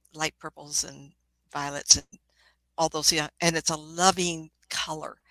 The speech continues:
Well, for me, last, the night he showed up, he was giving me all these soft, loving colors around her, like, uh, enveloping her. And I really took it that he was caring.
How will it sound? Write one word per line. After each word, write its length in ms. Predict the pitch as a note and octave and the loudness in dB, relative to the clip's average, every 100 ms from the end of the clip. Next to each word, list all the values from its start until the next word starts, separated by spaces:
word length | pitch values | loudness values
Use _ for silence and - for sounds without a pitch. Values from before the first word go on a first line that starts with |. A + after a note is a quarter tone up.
| - - _ | -20 -20 _
Well, 220 | F3+ F3 | 4 4
for 400 | - - F#3 F3 | 2 -4 2 2
me, 500 | F3+ A#3+ F#3 C#3+ C#3 _ _ _ _ | 6 6 4 0 -8 _ _ _ _
last, 320 | F3 F3 E3+ E3+ _ | 8 10 10 6 _
the 160 | E3+ E3 | -6 -2
night 140 | F3 E3+ | -2 -2
he 140 | D#3 | 0
showed 300 | - A3+ - | 2 2 0
up, 160 | G#3 G3+ | -4 -4
he 80 | E3+ | -4
was 140 | E3 | -4
giving 180 | - E3+ | -6 -6
me 60 | D3+ | -4
all 120 | E3 | -4
these 220 | F3 F3 | -2 2
soft, 420 | - E3+ E3 E3+ - _ _ | 2 2 0 -4 -16 _ _
loving 360 | D#3 F3 E3 D3+ | -4 -4 -4 -8
colors 520 | - - G3+ G3 D3+ | -14 -12 -12 -6 -4
around 460 | C#3+ C#3 E3 F3 F3+ | -4 -6 -8 -8 -10
her, 140 | - B2+ | -14 -14
like, 120 | C#3+ _ | -16 _
uh, 80 | D3+ D3 _ _ - | -20 -20 _ _ -18
enveloping 640 | D3+ - E3 F3 - D#3+ | -18 -6 -2 -2 -6 -16
her. 200 | D#3 - _ _ - - - | -14 -14 _ _ -20 -20 0
And 140 | F#3 | 8
I 80 | F#3+ | 8
really 300 | F3+ G#3+ G#3+ | 8 6 4
took 200 | G3 G#3 | 6 4
it 120 | F#3+ | 2
that 100 | - F3 | -6 -10
he 100 | D#3+ | -6
was 200 | D#3 - | 0 0
caring. 560 | - G3+ G3 E3 - | 0 -4 -4 -6 -12